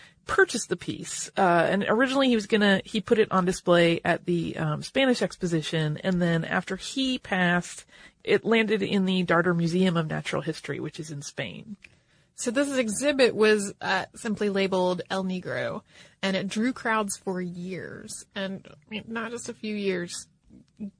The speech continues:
Speaker 2: years. The most shocking part of this story lies in the fact that this taxidermied human being was on display until the late nineteen nineties.
Speaker 1: Yeah, nineteen nineties. Uh, so,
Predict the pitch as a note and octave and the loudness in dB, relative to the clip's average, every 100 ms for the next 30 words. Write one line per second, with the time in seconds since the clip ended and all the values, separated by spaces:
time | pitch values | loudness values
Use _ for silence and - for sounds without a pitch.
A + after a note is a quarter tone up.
0 | - G3 G#3 G3+ F3 - - - - - | -6 0 2 4 2 -2 -10 -12 -12 -10
1 | G#3 G3 G#3 - - - _ - - A3+ | -4 -2 -2 -4 -10 -18 _ -8 0 0
2 | A3 A3+ A3+ G3+ F3+ F3+ - - B3+ C4 | 0 -2 2 2 2 0 -2 0 6 6
3 | A#3+ G#3+ G3+ G3+ G3+ G3 F#3 - - F#3 | 6 6 6 4 0 2 0 -2 -4 -4
4 | - B3 C4+ - C#4 A#3+ A#3 A3+ A3+ A3+ | -2 0 0 0 2 4 4 4 2 2
5 | - - B3 B3 B3 A#3 B3+ A3+ F#3 F3+ | -2 -6 -6 -4 -4 -4 -2 2 2 2
6 | F#3+ - A3+ B3+ A#3 - - C4+ C4 G#3 | 0 -2 -4 -2 -4 -6 -2 0 2 2
7 | G3+ A#3+ A3 G#3+ A#3 G#3 G#3 A3 C#4+ - | 0 0 0 2 0 0 0 0 0 0
8 | G#3+ G3 F#3 G#3 G3+ D3+ G2 F2 - - | 0 2 2 0 0 -2 -10 -14 -16 -6
9 | B3 B3+ D3+ D3 E3 F3+ G3 G#3+ G#3+ - | 4 6 6 2 -4 0 0 0 -2 -6
10 | G#3+ G3 F3+ F3 E3 - - - F#3 - | -6 -4 -4 -4 -6 -10 -14 -18 -18 -18
11 | - - F3 D#3+ D3+ C#3+ C3+ - - _ | -16 -4 0 2 0 -2 -6 -8 -14 _
12 | _ - - - E3+ D#3+ D#3 | _ -12 -6 -2 0 0 -2